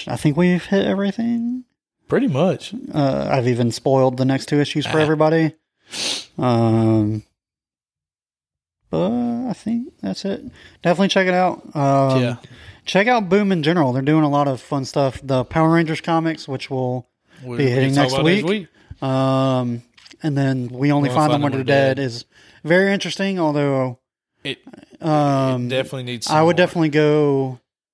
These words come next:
Speaker 2: Read the volume.
Speaker 1: read the gra-, uh, read the graphic
Speaker 2: Yeah.
Speaker 1: novel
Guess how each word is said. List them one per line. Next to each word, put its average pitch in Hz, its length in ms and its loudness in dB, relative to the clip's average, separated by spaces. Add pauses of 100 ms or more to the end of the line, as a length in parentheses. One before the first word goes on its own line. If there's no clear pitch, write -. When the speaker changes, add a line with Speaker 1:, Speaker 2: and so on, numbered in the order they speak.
(340)
Speaker 2:
Read 127 220 -6
the 117 40 -8
volume. 110 340 -4
Speaker 1:
read 143 420 0
the 147 100 2
gra-, 127 440 2
uh, 110 40 -4
read 139 220 0
the 143 60 0
graphic 135 320 0
Speaker 2:
Yeah. 131 60 0
Speaker 1:
novel 117 560 0